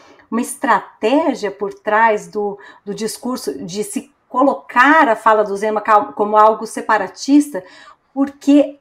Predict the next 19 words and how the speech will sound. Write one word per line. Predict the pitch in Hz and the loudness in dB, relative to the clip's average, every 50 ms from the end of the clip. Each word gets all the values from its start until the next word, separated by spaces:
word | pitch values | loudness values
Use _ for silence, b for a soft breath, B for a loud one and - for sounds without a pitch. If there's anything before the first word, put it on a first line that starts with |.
| _ _ | _ _
nesse | - 247 262 277 349 508 - - 392 | -4 0 2 2 2 2 -2 -8 -8
contexto | 392 - 269 220 196 196 - - 247 247 302 294 294 - - 208 | -6 -4 -4 -4 -6 -8 -12 -12 -4 -2 -2 -2 -2 -4 -8 -10
de | 180 170 208 | -8 -8 -10
fortalecimento | 208 - 226 226 220 - 226 202 190 196 - 208 208 202 202 208 | -8 -6 -6 -6 -4 -4 -4 -4 -4 -6 -10 -10 -10 -10 -10 -10
do | 180 185 | -12 -12
cosud | 185 190 180 180 - 269 233 233 220 | -12 -12 -12 -10 -10 -10 -10 -10 -8
também, | 226 214 220 247 269 294 302 277 | -8 -8 -4 -2 0 2 2 2
na | 247 220 | 0 -2
verdade, | 233 226 214 220 226 262 269 254 262 | -8 -6 -4 -2 -2 -2 -2 -4 -6
está | 262 - - 277 262 | -10 -8 -6 -6 -4
uma | 262 262 240 247 | -2 -2 -4 -4
forma | - 262 269 269 269 262 | -2 -2 0 0 -2 -2
de | 269 277 | -4 -6
tentar | 285 277 269 277 294 320 | -4 -4 -4 -2 -2 -4
fortalecer | 302 - 320 302 - 311 285 277 269 277 - 311 | -2 -2 -2 -2 0 0 0 -2 -2 -2 -2 -2
o | 320 339 302 | 0 4 4
nome | 285 254 262 330 403 427 330 247 196 | 4 6 6 4 4 4 0 -2 0
da | 214 202 | 0 -4
direita | 190 202 208 196 214 214 208 208 202 180 | -2 -2 -2 0 0 0 0 -2 -6 -14